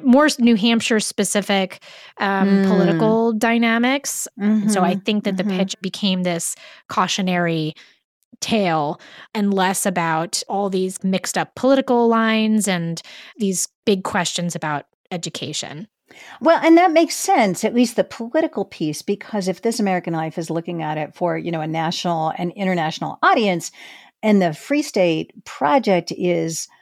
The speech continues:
Speaker 2: um, fairly specific to, say, New Hampshire and Colorado, maybe a few other states at this point, uh, then it's gonna have somewhat limited appeal, I imagine. And it's something for people to really think about is, like,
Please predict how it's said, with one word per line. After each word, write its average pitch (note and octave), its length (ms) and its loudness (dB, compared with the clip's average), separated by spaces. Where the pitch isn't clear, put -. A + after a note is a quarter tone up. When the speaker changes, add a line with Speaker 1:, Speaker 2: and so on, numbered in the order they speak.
Speaker 2:
um, F#3 300 0
fairly E4+ 320 4
specific F3 640 -4
to, D3+ 500 -4
say, E3 240 -2
New D#3 140 -6
Hampshire E3 320 -2
and D#3 100 -6
Colorado, C#3+ 760 -2
maybe F#3+ 260 2
a D#3 60 2
few D3+ 180 -4
other D#3 160 -4
states C#3+ 320 -6
at D3+ 100 -8
this D3 140 -10
point, D3 340 -10
uh, E3+ 520 0
then F#3+ 160 2
it's F#3+ 160 0
gonna F#3+ 220 -2
have F3 260 -6
somewhat F3+ 400 -4
limited D#3+ 760 -4
appeal, F#3+ 600 -2
I F3+ 120 -4
imagine. D3+ 720 -6
And A3 140 2
it's A3 180 -2
something C4 400 2
for A#3+ 160 -4
people A3 280 -4
to G#3+ 140 -8
really F#3 220 -2
think B3+ 260 -2
about D3 300 -2
is, E3 240 -8
like, E3 180 -4